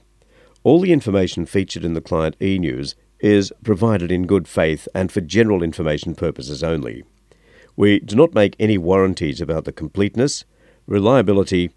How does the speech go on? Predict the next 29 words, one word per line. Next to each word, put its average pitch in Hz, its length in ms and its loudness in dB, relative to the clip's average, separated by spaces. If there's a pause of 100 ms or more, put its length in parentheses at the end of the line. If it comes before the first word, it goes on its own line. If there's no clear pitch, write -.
(100)
and - 260 -4
accuracy 90 540 -2
of 76 80 -6
the 82 100 -2
information. 78 720 -6 (600)
The - 100 -6
content 98 440 0
of 120 100 0
the 90 120 0
information 80 600 -4
may 107 200 2
include 85 500 -2 (160)
views, 90 500 -2 (320)
opinions, 90 520 0
or 107 240 0
comments 78 560 -2 (300)
that 117 120 4
do 117 100 -4
not 127 220 2
necessarily 92 560 -2
reflect 90 560 -2 (180)
the 95 300 -2
official - 340 -2
policy 113 600 -2
or 98 120 0
position 92 600 -4 (240)
of 92 140 -2
Guide 78 240 0
Dogs 78 280 -4